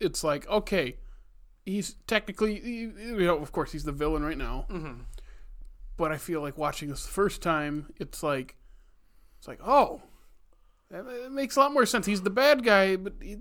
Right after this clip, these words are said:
Speaker 1: you know, he's
Speaker 2: He still has his own emotions.
Speaker 1: Yeah, like, that's, that's pretty brutal. That, that yell that they do is, is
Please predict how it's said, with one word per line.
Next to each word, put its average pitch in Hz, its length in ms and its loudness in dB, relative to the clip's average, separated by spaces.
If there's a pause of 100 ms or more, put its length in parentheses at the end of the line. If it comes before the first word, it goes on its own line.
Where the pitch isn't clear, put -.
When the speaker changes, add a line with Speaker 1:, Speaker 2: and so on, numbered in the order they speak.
Speaker 1:
you 220 120 -4
know, 180 140 2
he's 175 140 0
Speaker 2:
He 208 100 -10
still 226 260 -8
has 208 260 -6
his 190 140 -6
own 220 160 0
emotions. 202 520 -4
Speaker 1:
Yeah, 202 160 6
like, 202 180 0
that's, 269 320 2 (600)
that's 392 240 -2
pretty 311 280 2
brutal. 151 560 2
That, 214 280 0
that 208 240 2
yell 170 300 4
that 147 160 -2
they 151 160 2
do 147 300 2
is, 139 180 -4 (240)
is 175 300 -10